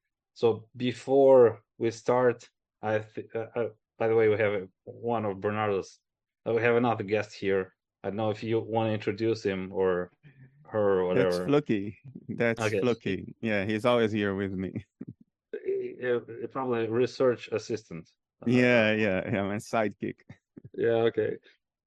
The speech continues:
Speaker 1: Um, so before we get to your philosophical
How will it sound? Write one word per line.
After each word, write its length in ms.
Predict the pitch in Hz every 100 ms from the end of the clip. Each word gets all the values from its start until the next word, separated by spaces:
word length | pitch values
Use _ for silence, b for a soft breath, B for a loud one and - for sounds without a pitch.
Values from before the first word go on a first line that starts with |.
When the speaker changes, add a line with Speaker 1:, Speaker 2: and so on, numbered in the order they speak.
| - 113
Speaker 1:
Um, 460 | 113 117 110 113 117
so 500 | - 131 123 113 117
before 840 | 117 120 - 139 143 143 135 120 - _
we 460 | 117 117 110 104 104 -
get 320 | 107 120 120 -
to 520 | 117 107 104 98 92 -
your 560 | - 107 107 98 95 - _ _
philosophical 720 | - 110 123 110 - 98 92